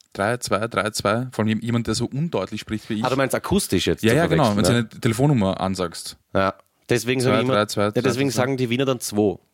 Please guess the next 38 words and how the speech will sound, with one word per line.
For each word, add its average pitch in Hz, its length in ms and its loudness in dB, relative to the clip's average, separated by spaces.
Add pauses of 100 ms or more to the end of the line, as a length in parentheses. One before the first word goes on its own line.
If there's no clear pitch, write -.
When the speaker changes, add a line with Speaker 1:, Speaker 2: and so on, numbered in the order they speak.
Speaker 1:
Genau, 139 160 2
Speaker 2:
Eins, 95 140 0
Speaker 1:
ja. 92 40 0
Speaker 2:
zwei, 95 340 0
drei. 104 460 0
Klingt, 104 260 -4
Speaker 1:
Genau, 127 220 4
so - 140 2
Speaker 2:
ja. 113 60 4
Speaker 1:
habe 110 40 4
ich - 60 0
das 120 100 -2
beim 117 240 2
Militär 110 320 2
auch - 140 -4
gelernt. 87 300 -6
Man 95 180 -8
sagt 95 180 -10
zwei 104 300 -4
und 104 180 -10
drei. 87 140 -12 (340)
Speaker 2:
Schön. 78 320 -2 (1400)
Speaker 1:
Ähm, 117 440 0
aber 131 140 4
ein 131 180 2
großer 135 260 2
Vorteil, 123 460 2
deswegen 117 340 0
ist 117 140 0
sie 120 80 0
auch 101 200 4
auf 101 140 -10
Platz 98 280 -2
drei 98 260 2
in 117 80 -2
der 113 100 -2
Mitte, 127 300 0
ist, - 560 -6